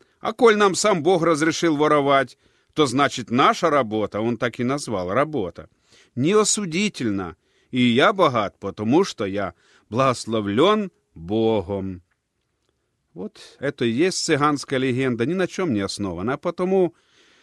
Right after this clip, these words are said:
Выделена она в тексте книги как «Смертоносная для тех, кто ей верит». При этом барон несколько раз перекрестился, достал из-за пазухи большой золотой крест,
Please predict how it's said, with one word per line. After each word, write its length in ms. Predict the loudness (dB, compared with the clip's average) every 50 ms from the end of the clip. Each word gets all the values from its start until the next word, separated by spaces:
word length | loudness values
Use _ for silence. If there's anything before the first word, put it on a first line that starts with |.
| _ _ _ _
Выделена 600 | -4 0 2 2 2 2 2 2 2 2 2 2
она 180 | 2 2 0 -2
в 60 | -2
тексте 400 | -2 -2 -2 -2 -4 -6 -6 -6
книги 320 | -4 -2 0 0 0 -2 -2
как 440 | 0 0 0 0 -2 -6 -20 _ _ _ _ _ _ _ _ _ _ _ _ _ _
«Смертоносная 960 | -10 -4 0 2 2 2 2 2 2 2 2 2 2 0 -2 -2 -2 -2 -2
для 180 | -2 -2 -2 -2
тех, 360 | -2 -2 -4 -4 -6 -8 -16
кто 180 | -14 -10 -8
ей 440 | -6 -4 -2 -2 -2 -2 -4 -6 -10 _ _ _ -12
верит». 540 | -10 -8 -6 -6 -6 -8 -10 -12 -16 _ _ _ _ _ _ _ _ _ _ _ _ _ _ _ _ _ _
При 160 | 0 2 4
этом 360 | 4 4 4 2 0 0 2
барон 420 | 4 4 4 4 2 2 2 2 2
несколько 460 | 2 0 0 -2 -4 -4 -2 0 2
раз 200 | 2 2 2 0
перекрестился, 960 | -2 0 0 0 0 0 0 -2 -2 -2 -2 2 4 4 4 4 2 -2 -2 0
достал 440 | 0 0 0 0 2 2 2 2
из-за 240 | 2 2 2 0 0
пазухи 500 | 0 0 0 2 2 2 -2 -4 -4 -4
большой 460 | -2 0 0 0 0 0 0 0 0
золотой 500 | 0 0 0 0 -2 -2 0 0 -2 0
крест, 500 | 0 0 2 4 4 2 2 -2 -6 _